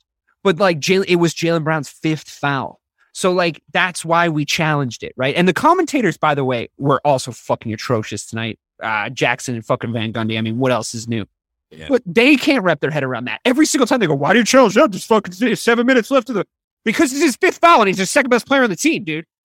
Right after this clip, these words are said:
Speaker 1: That's why, you fucking idiot. They cannot fucking wrap their heads around that
Speaker 2: There's
Speaker 1: anyway.
Speaker 2: a reason they're not coaches anymore.
Speaker 1: Yeah. <laughs> Yeah.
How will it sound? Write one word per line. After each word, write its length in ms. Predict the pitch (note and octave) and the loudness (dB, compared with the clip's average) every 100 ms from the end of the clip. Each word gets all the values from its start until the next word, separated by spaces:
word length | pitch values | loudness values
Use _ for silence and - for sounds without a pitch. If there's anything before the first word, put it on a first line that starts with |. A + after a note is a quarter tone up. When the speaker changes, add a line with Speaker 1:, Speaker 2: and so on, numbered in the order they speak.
| - | -2
Speaker 1:
That's 220 | A#3 A#3 | -2 2
why, 240 | A3 C3 G#2 - | 0 0 -6 -10
you 100 | E3+ | -4
fucking 260 | - G3+ F3+ | 0 0 0
idiot. 240 | F3+ G#3 | -2 -2
They 100 | F3 | -4
cannot 500 | - - F#3 F3+ - | -4 0 2 2 0
fucking 240 | - D#3 D#3 | -4 -4 -2
wrap 160 | D3+ | -2
their 120 | C#3 | -2
heads 180 | C#3+ C3 | -4 -4
around 160 | B2+ A#2 | -4 -4
that 120 | A2 | -4
Speaker 2:
There's 120 | G#2 | -2
Speaker 1:
anyway. 140 | A#2 G2+ | -2 -2
Speaker 2:
a 20 | |
reason 240 | G#2 G2+ | -4 -2
they're 160 | G#2 G2 | -2 -2
not 200 | F#2 E2+ | -4 -6
coaches 340 | E2+ D2 C2+ - - | -10 -12 -16 -20 -18
anymore. 120 | C2+ | -6
Speaker 1:
Yeah. 220 | D3 G#2 - - - - | -4 -4 -8 -16 -10 -6
<laughs> 260 | D3 C3+ - | -6 -6 -10
Yeah. 380 | D3+ D3 C3 | -4 -2 0